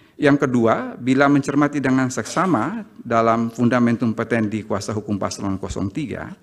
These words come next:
tampak jelas dan terang dengan memasukkan nepotisme sebagai bagian T S M, berarti mengkonstatir nepotisme sebagai kejahatan.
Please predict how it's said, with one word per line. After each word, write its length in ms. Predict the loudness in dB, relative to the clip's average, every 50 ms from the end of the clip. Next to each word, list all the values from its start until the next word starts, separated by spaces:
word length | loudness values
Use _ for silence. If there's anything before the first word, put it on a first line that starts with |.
| _ -20 -20 -20 -20 -20 -20 _
tampak 400 | 2 2 2 2 2 -2 -4 -2
jelas 320 | 0 2 2 2 2 0 -2
dan 240 | -2 0 0 0
terang 400 | -2 -2 0 0 2 2 0 0
dengan 240 | -2 -2 -2 0 2 2 2
memasukkan 480 | 2 0 -2 -2 -6 -6 -2 0 2
nepotisme 560 | 2 2 0 -2 -4 -6 -4 -4 -2 -2 -2 -4
sebagai 320 | -2 -4 -4 -4 -4 -4
bagian 400 | -4 -4 -6 -4 -4 -4 -4 -4 -6 -8
T 80 | -10
S 160 | -10 -10 -12
M, 320 | -10 -6 -6 -4 -4 -4 -6 -8 -12 -20 -20 -20 -20 _ _
berarti 720 | -6 -6 -6 -6 -2 -2 -2 -2 -2 -4 -10 -8 -6 -4
mengkonstatir 1300 | -2 0 2 4 2 2 2 2 0 0 0 -2 -4 -4 -4 -4 -4 -8 -6 -4 -2 -2 -2 -4 -4 -2
nepotisme 880 | -2 -2 0 0 -2 -4 -2 -4 -6 -6 -2 -2 -2 -2 -2 -4 -8 -12 -16 _ _ _
sebagai 800 | -12 -4 -4 -2 0 0 -2 -2 -2 -2 -2 -2 -2 -4 -10 -16 -20 _ _ _ -16
kejahatan. 560 | -10 -8 -4 -2 -2 0 0 -2 -4 -4 -10